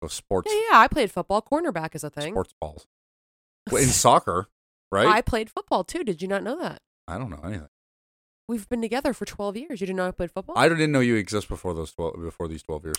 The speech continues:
Speaker 2: Oh, okay. So yeah, I played football
Speaker 1: <laughs>
Speaker 2: after I, uh, yeah. Okay, cool.
Speaker 1: In my world, if you're not in my life on a constant
Speaker 2: <laughs>
Speaker 1: basis, I don't remember you.
Speaker 2: I played soccer. I got hurt, so I played football for a little bit. Was the only
Speaker 1: I
Speaker 2: girl
Speaker 1: feel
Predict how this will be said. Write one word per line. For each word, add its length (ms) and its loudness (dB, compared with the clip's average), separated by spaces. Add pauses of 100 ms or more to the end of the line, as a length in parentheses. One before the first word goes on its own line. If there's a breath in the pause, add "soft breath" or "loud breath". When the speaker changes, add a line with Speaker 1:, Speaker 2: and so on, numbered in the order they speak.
Speaker 2:
Oh, 160 2
okay. 240 -4
So 160 -6
yeah, 140 0
I 40 -2
played 220 -4
football 300 0
Speaker 1:
<laughs> 0 -
Speaker 2:
after 360 4
I, 220 8
uh, 380 8 (120)
yeah. 280 2 (120)
Okay, 240 -2 (100)
cool. 140 -4 (140)
Speaker 1:
In 120 2
my 200 8
world, 320 8
if 160 4
you're 120 2
not 200 6
in 160 0
my 140 4
life 320 4
on 60 2
a 100 2
constant 420 4
Speaker 2:
<laughs> 0 -
Speaker 1:
basis, 440 4
I 120 4
don't 260 2
remember 400 0
you. 220 -4 (200)
Speaker 2:
I 80 0
played 240 -4
soccer. 400 0
I 120 0
got 260 2
hurt, 240 0
so 140 -2
I 40 2
played 240 -8
football 300 -6
for 140 -8
a 40 -2
little 200 -2
bit. 200 0
Was 320 -2 (460)
the 120 0
only 180 0
Speaker 1:
I 40 4
Speaker 2:
girl 100 4
Speaker 1:
feel 100 6